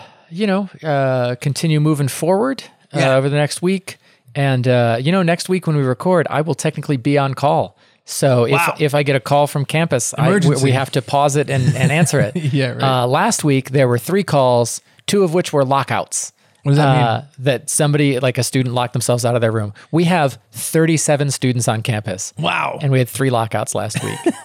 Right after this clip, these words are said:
Speaker 2: <laughs> One-twelfth of the population
Speaker 1: Yep.
Speaker 2: locked themselves out of
Speaker 1: Yep.
Speaker 2: it. That's funny.
Speaker 1: Yeah. So bizarre, but that's the, you know, it's part of the, part of the job.
Speaker 2: Sure,
Speaker 1: part
Speaker 2: man.
Speaker 1: of what I gotta do.
Speaker 2: Yeah.
Speaker 1: Uh, and you know, I, I will say this. Uh, I don't know if I talk. I, I do, I don't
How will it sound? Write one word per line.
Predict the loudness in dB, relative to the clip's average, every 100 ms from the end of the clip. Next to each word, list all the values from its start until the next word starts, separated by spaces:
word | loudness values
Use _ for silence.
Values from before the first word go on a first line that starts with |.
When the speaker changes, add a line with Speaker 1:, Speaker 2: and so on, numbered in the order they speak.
| -6
Speaker 2:
<laughs> | -4 -6 -4
One-twelfth | 0 0 0 0 0 0
of | 0
the | 0
population | 0 0 0 0 0 0
Speaker 1:
Yep. | 2
Speaker 2:
locked | 2 0
themselves | -2 0 -2 -2
out | -8 -2
of |
Speaker 1:
Yep. | -2 0
Speaker 2:
it. | 2 2 0 -2
That's | -4 -2
funny. | -2 -2 -2
Speaker 1:
Yeah. | -4 -6 _ -20 -20 -20 -12
So | -2 2 4 4 2
bizarre, | 0 0 2 4 4 2
but | 2 0 0
that's | -4 -6
the, | -8 -2
you | 0
know, | 0
it's | -4
part | -8 -2 0
of | 0
the, | -2
part | -2 0
of |
the | 2
job. | 2 2 2 0
Speaker 2:
Sure, | 0 2
Speaker 1:
part | 4
Speaker 2:
man. |
Speaker 1:
of | 4
what | 2
I |
gotta | 2 0
do. | 2 0 0 -2
Speaker 2:
Yeah. | -2 -2 -2
Speaker 1:
Uh, | 0 2 2 2
and | 0 0 0
you | 0
know, | 0 0
I, | 0 2
I | 2
will | 2
say | 2 2
this. | 2 2 0 -6 -8
Uh, | -4 0
I | 0
don't | 0
know | 0
if | -2
I | -4
talk. | -4 -6 -2
I, | -2 -2
I | -4
do, | -2 -2
I |
don't | 0 -2